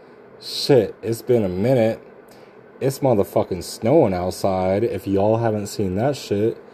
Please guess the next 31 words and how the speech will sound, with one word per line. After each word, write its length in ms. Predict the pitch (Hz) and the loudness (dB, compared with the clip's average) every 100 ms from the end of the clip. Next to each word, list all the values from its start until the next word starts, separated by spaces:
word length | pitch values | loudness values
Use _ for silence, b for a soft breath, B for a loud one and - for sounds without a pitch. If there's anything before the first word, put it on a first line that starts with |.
| B B - - | B B -20 -8
in, 360 | 98 95 92 | -4 -2 -2
uh, 540 | 95 92 90 90 90 - | -2 -2 -2 -2 -4 -6
central 560 | - 107 92 - 95 | -4 -2 0 0 0
and 240 | 95 92 90 | 0 -2 -2
northern 380 | 90 90 92 90 | -2 0 -2 -2
Indiana, 640 | 90 87 87 85 101 117 | -4 -2 -2 -2 -4 -4
that's 240 | 95 85 98 | -8 -10 -8
what 80 | |
I 120 | 90 87 | -8 -6
know. 280 | 85 95 120 B B B B - | -6 -8 -10 B B B B -12
I 120 | 90 | -4
know 180 | 90 87 | 0 0
two 240 | 85 113 | 0 -2
parts 300 | 104 104 95 | 0 0 0
of 80 | - | -4
Indiana 440 | 95 90 90 90 92 | -4 -2 -2 -2 -2
now 280 | 90 92 | -4 -4
'cause 200 | 110 110 | -2 -2
I 180 | 95 87 | -2 -4
am 100 | 85 | -6
a 80 | 85 | -6
central 460 | - - 87 95 82 | -8 -8 -6 -8 -8
Indiana 460 | 87 87 87 87 | -8 -6 -8 -6
employee, 580 | 85 85 - 92 90 98 | -8 -8 -8 -4 -2 -2
so 180 | 110 - | -4 -6
I 80 | 85 | -6
know 140 | 87 | -6
about 240 | 85 87 - | -6 -6 -8
the 80 | |
central 500 | 90 - 87 - 85 | -10 -10 -10 -8 -8
Indiana 540 | 87 82 76 85 90 | -6 -8 -8 -8 -8